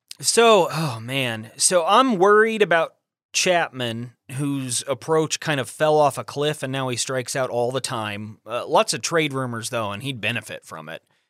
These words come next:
getting out of Oakland. He'll play 'cause he's an incredible third baseman. But, uh, I'm not taking him at one fifty-five because the big draw with him has always been low, low average power,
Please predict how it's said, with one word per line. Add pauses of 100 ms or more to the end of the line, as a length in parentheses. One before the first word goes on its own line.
(100)
getting
out
of
Oakland.
He'll
play
'cause
he's
an
incredible
third
baseman. (360)
But,
uh,
I'm
not
taking
him
at
one
fifty-five
because
the
big
draw
with
him
has
always
been
low, (140)
low
average
power,